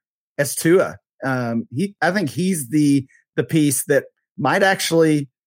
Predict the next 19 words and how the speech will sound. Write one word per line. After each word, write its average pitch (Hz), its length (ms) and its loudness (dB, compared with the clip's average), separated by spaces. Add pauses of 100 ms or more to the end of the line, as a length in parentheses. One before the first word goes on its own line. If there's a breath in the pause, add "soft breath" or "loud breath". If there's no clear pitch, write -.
(120)
have 160 180 0
more 160 240 4
value, 139 640 0 (420)
because 139 500 -4
when 147 180 0
you're 143 100 0
shopping 170 420 0
Watson, 143 640 0 (960)
it, 127 140 0
with 143 180 0
eleven 160 360 4
other 160 200 2
people 160 320 0
in 151 120 2
the 143 60 2
league, 147 460 0 (140)
there 147 220 2
may 151 160 2
be, 147 480 0